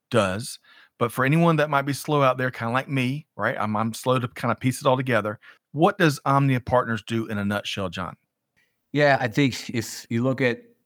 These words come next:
Speaker 2: us, what we're trying to do both in public and private, two different contract vehicles broken down by verticals. We have enterprise, we have our corporate space, we have our private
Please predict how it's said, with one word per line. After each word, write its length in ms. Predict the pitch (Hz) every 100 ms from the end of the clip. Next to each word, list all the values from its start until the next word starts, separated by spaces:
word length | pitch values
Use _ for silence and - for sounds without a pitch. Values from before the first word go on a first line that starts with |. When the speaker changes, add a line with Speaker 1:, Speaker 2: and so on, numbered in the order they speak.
| 120
Speaker 2:
us, 400 | 113 110 - -
what 180 | 117
we're 120 | 107 107
trying 240 | 120 107
to 60 | 110
do 200 | 110 107
both 300 | 113 107 101
in 100 | 95
public 440 | - 117 113 104
and 120 | 107
private, 540 | 123 123 123 120 117 -
two 160 | 131
different 280 | 117 113 107
contract 600 | - 113 113 117 107 104
vehicles 720 | 117 120 113 120 117 113 - _ _ _ _
broken 320 | 123 123 123
down 260 | 113 113 113
by 220 | 104 101
verticals. 800 | 101 110 117 117 127 127 - - _
We 60 | 101
have 60 | 98 -
enterprise, 720 | 113 117 127 117 117 113 104
we 80 | 101
have 80 |
our 100 | 95
corporate 400 | 95 127 113 113
space, 540 | - - 113 113 - - _ _ _ _ -
we 100 | 110
have 180 | 104 98
our 80 |
private 340 | 95 131 117